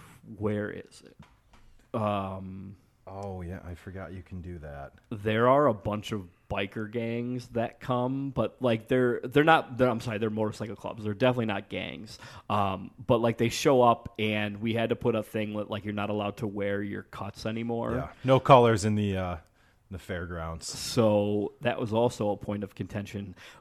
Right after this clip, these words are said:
Speaker 1: The way the person who made the sign that said "No colors," um,
Speaker 2: <laughs> Oh, God.
Speaker 1: said the initial makeup of the sign said "No colors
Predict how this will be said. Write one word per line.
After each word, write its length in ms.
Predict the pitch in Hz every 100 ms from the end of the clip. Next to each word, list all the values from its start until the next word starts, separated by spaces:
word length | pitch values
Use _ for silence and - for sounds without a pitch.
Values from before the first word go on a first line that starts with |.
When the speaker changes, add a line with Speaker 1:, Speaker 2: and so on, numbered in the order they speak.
| -
Speaker 1:
The 100 | 110
way 540 | 95 107 107 117 135
the 200 | - -
person 540 | 110 - 110 - 117 113
who 240 | 95 107
made 720 | 104 101 101 101 104 104 104 - _ _
the 220 | 107 104 104
sign 840 | - - 95 98 101 107 110 113 - - - -
that 220 | 107 101
said 640 | - - 113 107 107 110 113
"No 380 | 117 107 110 110
colors," 880 | 107 - 104 104 113 127 139 156 - - - - -
um, 420 | 110 104 101 101
Speaker 2:
<laughs> 260 | 98 78 85
Oh, 120 | 107 -
God. 560 | 101 90 101 85 78 - -
Speaker 1:
said 720 | - - - 117 110 120 104 107 -
the 380 | 117 123 98 131
initial 800 | - 120 113 117 165 - 190 196
makeup 720 | 202 120 120 127 127 104 95 -
of 180 | 107 95
the 100 | 104
sign 600 | - 143 120 95 95 95 - - -
said 540 | - - 113 110 113 -
"No 440 | 107 117 123 131
colors 1080 | 135 - - 113 117 127 143 147 147 151 -